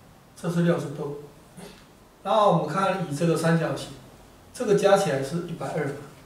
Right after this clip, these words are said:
所以这也是六十度。哦，啊，所以我们就晓得哈，这两个全等，为什么？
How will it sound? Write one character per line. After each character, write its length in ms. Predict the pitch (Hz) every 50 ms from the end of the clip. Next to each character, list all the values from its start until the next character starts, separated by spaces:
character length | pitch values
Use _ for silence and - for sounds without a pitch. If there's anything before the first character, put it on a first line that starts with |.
| - - - - -
所 200 | - - 196 196
以 80 | 175 -
这 80 | -
也 100 | 185 160
是 140 | 143 135 165
六 160 | 156 156 139
十 140 | 139 - -
度。 280 | - 170 160 - - - - - - - - - - - - - - - - - - - - - - - - _ _ _ _ _ _ _ _ _ _ _
哦， 100 | - 175
啊， 100 | 180 190
所 180 | 180 - 208 196
以 20 |
我 100 | 170 143
们 120 | - 147 143
就 100 | 160 139
晓 260 | 131 - - 143 135
得 140 | 139 151 135
哈， 140 | 135 135 -
这 120 | - 180
两 160 | 170 151 -
个 100 | - 139
全 260 | 139 - - 143 143 160
等， 120 | - 180
为 80 | 170 170
什 120 | 160 156
么？ 140 | 147 139 135